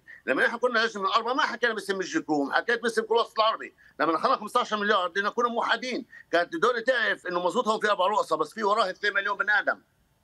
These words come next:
عشان هيك دخلنا خمستاشر مليار، بعدين اجى التقدم. فتوحدتنا وكل جمعيه تلتف وكل رؤساء يعرفوا انه فيش بديل.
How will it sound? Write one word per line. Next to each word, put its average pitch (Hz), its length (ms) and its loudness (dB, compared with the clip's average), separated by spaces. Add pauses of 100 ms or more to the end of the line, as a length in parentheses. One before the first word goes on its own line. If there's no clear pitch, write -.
عشان - 160 0
هيك 233 80 -2
دخلنا 226 200 0
خمستاشر 190 400 -4
مليار، 196 320 2
بعدين 160 180 0
اجى 185 140 -2
التقدم. 180 640 0 (380)
فتوحدتنا 165 1120 0
وكل 127 260 0
جمعيه 196 180 0
تلتف 196 560 0
وكل 151 200 0
رؤساء 202 400 2
يعرفوا 175 320 0
انه 165 120 -6
فيش 208 200 -6
بديل. 175 440 0